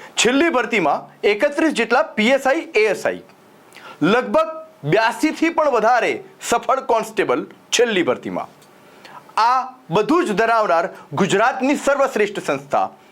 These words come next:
એટલે કે કિશ્વા કરિયર એકેડમી, ગાંધીનગર.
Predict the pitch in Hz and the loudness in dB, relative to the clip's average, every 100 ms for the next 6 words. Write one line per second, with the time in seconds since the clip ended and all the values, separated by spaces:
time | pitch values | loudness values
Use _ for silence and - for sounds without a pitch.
0 | - - 175 170 143 160 - 160 - 120 | -20 -8 -4 -4 -4 -6 -2 -2 -2 -2
1 | 110 107 165 165 123 104 - - 131 123 | 0 0 0 -2 -2 -8 -12 -16 -6 -2
2 | 196 175 127 90 80 | -2 -2 -4 -4 -6